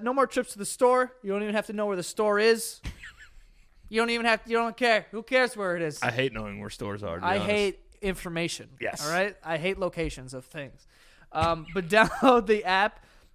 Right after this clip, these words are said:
Speaker 1: uh, for I O S or Android for free.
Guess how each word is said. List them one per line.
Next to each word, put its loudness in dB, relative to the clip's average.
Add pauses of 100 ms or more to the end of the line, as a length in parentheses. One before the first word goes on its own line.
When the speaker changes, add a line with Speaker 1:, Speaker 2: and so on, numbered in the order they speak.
(140)
Speaker 1:
uh, 6
for -2
I 4
O 2
S 2
or -6
Android -6
for -14
free. -6